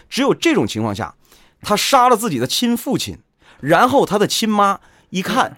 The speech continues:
Speaker 1: 儿子，你杀错了，我还没办法把实情告诉你，而且羞，啊，自刎了，杀，逼死自己的母亲，杀了自己的生父，这才算一劫。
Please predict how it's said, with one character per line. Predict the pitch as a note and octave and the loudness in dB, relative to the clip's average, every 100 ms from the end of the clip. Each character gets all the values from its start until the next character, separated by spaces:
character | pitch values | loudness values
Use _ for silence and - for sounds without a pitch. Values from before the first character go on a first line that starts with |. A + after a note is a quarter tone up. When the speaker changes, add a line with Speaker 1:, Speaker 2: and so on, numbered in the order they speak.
| _ | _
Speaker 1:
儿 | - B2+ | -2 0
子， | F#3+ D3 | 2 0
你 | |
杀 | - F#3 F3+ | 0 -2 -2
错 | B3 F3+ | 2 2
了， | |
我 | A#2 | 2
还 | D#3+ | 0
没 | A3 | 0
办 | A3+ | 2
法 | G3+ | 2
把 | D3 | 0
实 | B2 F3+ | -2 -4
情 | G3 A3 | -4 0
告 | B3 F3 | 2 2
诉 | C3 | -2
你， | G2 - - | -6 -10 -4
而 | G3+ | -2
且 | F3+ | -2
羞， | - B3+ A3+ - | -2 -4 -4 -4
啊， | C#3 - - _ - - - | -6 -6 -16 _ -20 -20 -4
自 | G#3 | 0
刎 | A2 | 0
了， | G2+ - - _ - | -2 -8 -18 _ -12
杀， | - B3+ B3 F3+ | 2 4 4 2
逼 | - C#4+ | 2 2
死 | G#3 D3+ | 2 0
自 | A3+ | 0
己 | |
的 | D3+ | 2
母 | E3+ A#2 | 2 0
亲， | B2 D#3 | 0 -2
杀 | - G#3 | 2 0
了 | G3+ | 2
自 | G3 | 0
己 | B2+ | -2
的 | |
生 | B2+ G3+ | -2 -2
父， | G#3 E3 | -2 -4
这 | - E3 | -4 -6
才 | - G#2 | -6 -8
算 | E3+ A#2+ | -4 -4
一 | G#2 | -6
劫。 | - A#2 | -6 -8